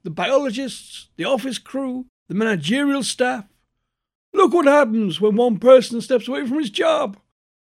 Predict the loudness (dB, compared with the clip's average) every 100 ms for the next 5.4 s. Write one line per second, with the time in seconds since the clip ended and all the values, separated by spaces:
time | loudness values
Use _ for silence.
0 | _ -4 0 0 0 0 0 0 -8 -8
1 | -8 -8 -6 -4 -6 -12 _ _ _ _
2 | _ -6 0 0 0 0 0 0 -2 -4
3 | -4 0 0 0 -4 -4 -2 0 2 0
4 | -2 -4 -4 -4 -4 -4 -4 -2 -2 -2
5 | -2 -6 -8 -12